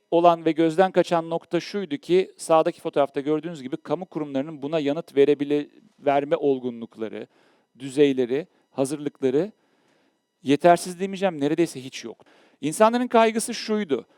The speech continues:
belirli temel hizmetleri alabilmekle ilgili kapısını çalacağı ilk yere gitti, devlete gitti. Yani işte belediye ise belediye, valilik ise valilik ve ne istiyordu insanlar? Temel insani ihtiyaçlarının yanı sıra, hani gelelim işin biraz süreklilik tarafına,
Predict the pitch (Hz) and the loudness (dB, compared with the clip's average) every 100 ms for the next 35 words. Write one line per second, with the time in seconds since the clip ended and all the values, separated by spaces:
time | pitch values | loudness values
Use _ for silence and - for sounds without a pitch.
0 | _ _ _ 131 160 185 220 - 185 190 | _ _ _ 6 6 8 4 -2 0 4
1 | 202 208 226 175 156 170 175 - 180 175 | 6 4 0 -10 -6 -4 -4 0 0 2
2 | 165 175 170 180 196 - 156 190 160 139 | 4 2 0 -4 -6 -2 -4 -4 -6 0
3 | 180 185 _ _ 180 180 175 165 143 180 | 0 0 _ _ -2 -2 -4 -8 -2 0
4 | 160 151 180 175 165 - 151 160 139 - | 0 4 4 4 -2 0 2 2 0 -8
5 | _ - _ _ - 151 151 160 135 - | _ -20 _ _ 0 0 0 -2 -4 -8
6 | _ _ _ _ _ _ 143 135 131 - | _ _ _ _ _ _ 2 2 -2 -8
7 | 127 151 151 143 131 - 131 127 123 123 | 0 4 4 4 2 0 0 0 0 -2
8 | 127 127 127 131 - 135 123 123 113 - | 0 2 2 -4 -8 -4 0 0 -2 -6
9 | 135 139 185 180 - 127 113 107 - 107 | -4 -4 -6 -10 -8 -8 -8 -12 -14 -14
10 | 110 165 - _ _ _ 135 147 147 143 | -10 -10 -12 _ _ _ -4 -4 -6 -4
11 | 151 156 156 - 147 - 156 156 131 127 | -2 -2 -4 -4 -4 -4 -8 -8 -2 -2
12 | 190 - 339 135 - _ _ _ _ _ | -2 -6 -2 -2 -4 _ _ _ _ _
13 | _ _ _ _ - 123 131 139 143 139 | _ _ _ _ -12 -2 0 0 -4 -8
14 | 131 131 - 131 123 139 - 117 107 - | -2 -2 -2 -4 -4 -8 -14 -12 -12 -14
15 | 107 214 | -14 -14